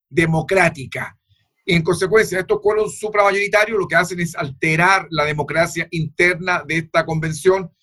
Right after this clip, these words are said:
y por eso hemos hecho esta propuesta, una propuesta que yo creo que tiene mucho sentido común.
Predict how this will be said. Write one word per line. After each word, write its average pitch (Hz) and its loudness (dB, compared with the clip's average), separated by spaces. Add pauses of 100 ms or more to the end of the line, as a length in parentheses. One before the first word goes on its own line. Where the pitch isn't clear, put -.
(200)
y 147 -6
por 143 0
eso 180 -2
hemos 175 -2
hecho 175 -6
esta 170 0
propuesta, 190 0 (200)
una 156 4
propuesta 165 -2
que 156 0
yo 156 -2
creo 160 0
que 156 -6
tiene 156 -4
mucho 180 -4
sentido 180 4
común. 196 2